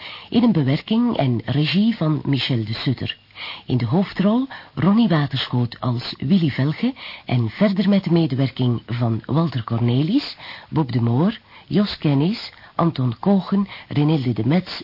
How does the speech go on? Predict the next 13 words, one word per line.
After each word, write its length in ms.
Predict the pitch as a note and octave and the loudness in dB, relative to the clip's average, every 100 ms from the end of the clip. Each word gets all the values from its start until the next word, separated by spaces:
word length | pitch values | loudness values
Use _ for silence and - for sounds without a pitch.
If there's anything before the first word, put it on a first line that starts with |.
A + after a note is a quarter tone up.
| - | -8
Jackie 400 | C#3+ E3 F#3+ E3+ | -2 0 0 0
Morel, 460 | C3 B2+ D#3+ G#3+ B3+ - - | 2 2 0 0 -2 -10 -10
Eddy 240 | - C#3+ B2+ | -2 0 0
Bilkin, 580 | C#3+ G3+ - F#3 F3+ E3 - - | 2 0 0 0 0 -2 -8 -2
Herman 360 | F#3+ G3 G3 | 2 2 2
Brugge, 440 | C#3+ D3 C3 F3+ B3 - - | 2 0 0 -4 -6 -10 -10
Arthur 400 | - D3 - B2 | -4 -4 -2 -2
Semé, 480 | A#2 D#3 E3 F#3+ G3 - - | -2 0 2 2 0 -6 -6
Roger 420 | D3 G3 E3 C#3 | 0 2 2 0
Bolders, 520 | A#2 B2 C3+ F3 - - - | 2 0 0 -2 -4 -14 -10
Marinelle 500 | - F#3 E3 C#3 B2 | 2 2 4 2 2
de 120 | A2+ B2 | 0 2
Winne, 300 | F#3 G3+ | 2 2